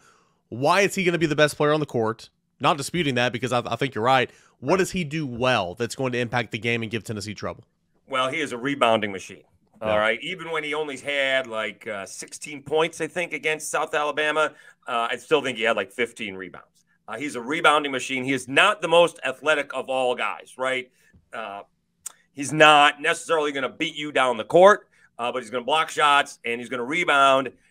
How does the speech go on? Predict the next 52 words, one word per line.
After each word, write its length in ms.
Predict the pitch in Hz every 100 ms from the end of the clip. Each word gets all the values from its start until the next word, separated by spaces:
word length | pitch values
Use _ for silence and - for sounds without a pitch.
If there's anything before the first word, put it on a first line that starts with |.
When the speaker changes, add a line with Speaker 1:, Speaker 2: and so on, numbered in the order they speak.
| _ _
Speaker 2:
and 140 | 135 135
he's 140 | 120
really 480 | 123 143 175 170 156
good 400 | 143 143 139 127
getting 240 | 123 117
to 80 | 113
angles. 380 | 104 101 85 -
He's 160 | 135 110
really 460 | 127 160 170 165
good 360 | 147 156 151 143
with 100 | 135
his 100 | 113
pivot 280 | 127 123 117
foot. 240 | 127 127
He's 140 | 117 104
really 440 | 139 175 170 156
good 280 | 143 147 139
with 120 | 127
the 60 | -
pump 280 | 127 120
fakes, 340 | 127 120 117 - _ _ -
and 100 | 202
he's 140 | 180
really 200 | 208 226
strong, 340 | 214 208 208 214
and 80 |
he's 140 | 202 180
really 220 | 208 208
big. 340 | 202 226 - 120
And 300 | 127 131 120 _ _ _
they 120 | 143
don't 220 | 160 185
have 300 | 151 170 175
those, 180 | 151 160 151
we 100 | 151
don't 160 | 170
have 180 | 147 160
those 160 | 156 139
kind 200 | 156 143
of 60 |
guys 420 | 139 151 143 135 127
in 160 | 131
college 260 | 139 139 110
basketball, 760 | 143 160 - 117 110 117 123 _ _ -
or 120 | 107
anywhere 260 | 208 165 107
for 100 | 120
that 200 | 160 139
fact 220 | 113 -
of 60 |
the 60 | 110
matter, 360 | 110 107 110